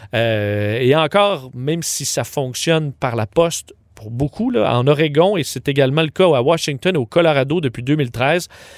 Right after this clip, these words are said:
entre soixante et soixante-dix pour cent des électeurs vont quand même aller porter leur bulletin de vote, euh, sur place plutôt que le renvoyer,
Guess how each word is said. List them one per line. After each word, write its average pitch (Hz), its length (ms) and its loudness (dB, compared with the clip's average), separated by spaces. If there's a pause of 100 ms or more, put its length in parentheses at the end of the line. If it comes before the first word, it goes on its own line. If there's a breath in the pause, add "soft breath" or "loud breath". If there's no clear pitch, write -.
(360 loud breath)
entre 180 200 -2
soixante 202 520 0
et 165 60 -4
soixante-dix 160 600 -2
pour 165 640 -4
cent 190 160 0
des 143 160 0
électeurs 151 420 2
vont 131 160 -2
quand 143 260 -2
même 170 200 0
aller 135 240 2
porter - 340 -2
leur 139 180 0
bulletin 139 380 -2
de 120 80 -4
vote, 131 280 2 (440 loud breath)
euh, 110 100 -6
sur - 360 -4
place 160 340 0
plutôt 220 240 -4
que 185 120 -4
le 160 80 6
renvoyer, 143 880 0